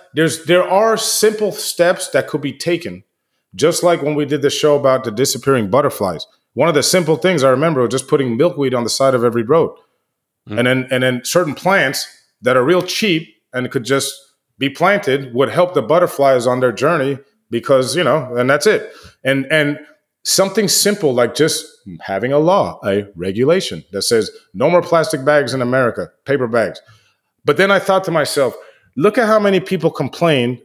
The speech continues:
Speaker 1: when the, the industry tried to go to plas-, from plastic straws to paper straws.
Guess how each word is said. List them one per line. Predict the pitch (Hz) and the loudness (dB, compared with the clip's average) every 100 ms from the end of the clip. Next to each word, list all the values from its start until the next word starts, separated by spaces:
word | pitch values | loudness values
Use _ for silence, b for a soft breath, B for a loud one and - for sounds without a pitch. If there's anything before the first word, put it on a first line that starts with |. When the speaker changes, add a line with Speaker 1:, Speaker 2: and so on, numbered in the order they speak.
| _ - | _ -4
Speaker 1:
when | 123 123 127 - _ _ - | 0 0 -2 -10 _ _ -4
the, | 120 - _ | -4 -6 _
the | 117 127 120 170 | -2 -2 2 0
industry | 190 160 - 139 | 2 2 2 0
tried | 123 - 147 143 | 0 2 2 2
to | 131 | 0
go | 127 | 2
to | 120 | 2
plas-, | - 147 127 - - | 2 0 0 -2 -6
from | - 104 | -4 -4
plastic | - 151 127 127 | 0 0 0 -4
straws | - - 151 127 101 - | -6 0 2 2 0 -4
to | |
paper | 143 160 160 | -4 -4 -2
straws. | 117 - 80 67 | -4 -6 -10 -12